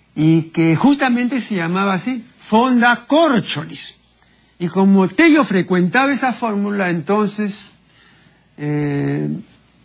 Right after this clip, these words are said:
creímos, pues, que habría tomado, eh, eh, este vocablo córcholis de ahí, ¿no? Porque así decía, digamos, eh, ¿no? el rótulo, ¿no? Fonda Córcholis". Bueno,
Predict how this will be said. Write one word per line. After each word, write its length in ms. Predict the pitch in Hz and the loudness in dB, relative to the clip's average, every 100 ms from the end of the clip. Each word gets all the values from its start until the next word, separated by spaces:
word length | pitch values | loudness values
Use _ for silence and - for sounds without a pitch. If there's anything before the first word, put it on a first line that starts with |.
| _ - | _ -4
creímos, 540 | 135 156 202 208 190 | 2 4 4 4 2
pues, 220 | 180 190 | 2 0
que 200 | - - | 0 -2
habría 400 | 151 139 143 165 | -2 0 0 2
tomado, 800 | 165 208 196 151 151 160 170 170 | 2 2 4 4 2 2 0 -2
eh, 60 | 160 | -4
eh, 840 | 151 139 139 139 165 165 151 175 170 | 0 0 0 -2 -2 0 0 0 0
este 360 | 143 - 143 139 | -2 -2 0 2
vocablo 520 | 143 143 160 180 180 | 2 4 4 4 4
córcholis 500 | - 165 170 180 151 | 2 2 2 2 2
de 100 | 151 | 2
ahí, 260 | 170 240 | 2 2
¿no? 260 | 220 135 214 | 2 0 -4
Porque 300 | 220 127 - | -2 -4 -2
así 240 | 139 - 202 | -2 0 0
decía, 440 | 165 - 180 170 | 0 0 0 0
digamos, 500 | 139 135 143 147 143 - - - - - | 0 -2 -2 -4 -6 -16 -20 -20 -20 -14
eh, 280 | 143 123 127 | -6 -4 -4
¿no? 220 | 147 170 156 | -2 -2 -2
el 180 | 135 | -2
rótulo, 540 | 131 160 160 139 117 143 | 0 0 0 0 -2 -2
¿no? 320 | 156 185 165 | -2 -2 -4
Fonda 760 | 175 151 - 269 269 240 247 - | -8 -4 2 2 2 0 -2 -2
Córcholis". 880 | 208 254 190 151 - 170 175 - - - - - - - - - - - | 0 0 -2 -6 -10 -10 -14 -14 -14 -18 -16 -14 -14 -20 -20 -20 -20 -6
Bueno, 360 | 190 302 247 | 0 2 2